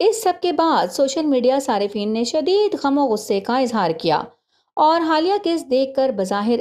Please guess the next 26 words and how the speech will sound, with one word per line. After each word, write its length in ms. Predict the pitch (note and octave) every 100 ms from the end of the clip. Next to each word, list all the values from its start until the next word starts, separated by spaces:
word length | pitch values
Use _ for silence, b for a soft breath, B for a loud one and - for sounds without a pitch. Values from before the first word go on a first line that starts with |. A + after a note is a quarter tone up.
| -
ऐसा 220 | F3+ A3+
लगता 380 | G3 F3+ - A#3+
है 160 | A3 - B B _ _
कि 140 | G4 F#4+
इस 140 | G4 F#4+
रद्द 220 | D4 A#3+ C#4+
अमल 320 | A3 G3+ G3
ने 140 | E3+ F#3 D#4+
तेरे 320 | E4+ F4 E4+
बिन 180 | C4 C4
के 120 | C#4
प्रोड्यूसर्स 600 | C#4 A#3 G3+ G3 C4 C4 -
को 200 | F#3 - B B B -
मैरिटल 440 | F4 G#4 G#4+ G#4
रेप 200 | E4 E4 -
के 120 | E4+
मनाजिर 440 | C4+ A3+ G#3+ A#3
निकालने 460 | A#3 A3+ F#3+ F3+ F#3
पर 200 | G3+ G#3
मजबूर 400 | A3+ G#3+ G3+ F#3
कर 200 | F3+ D#3
दिया। 220 | - - - _ _ _ _ _ _ _ _ _ _ -
ड्रामा 300 | B3+ B3+ C4+
निगार 480 | C4+ A#3 A#3 B3 B3+
नूरा 380 | C4 D4+ D#4+ D#4+
मखदूम 460 | C#4 A3+ A3 F#3+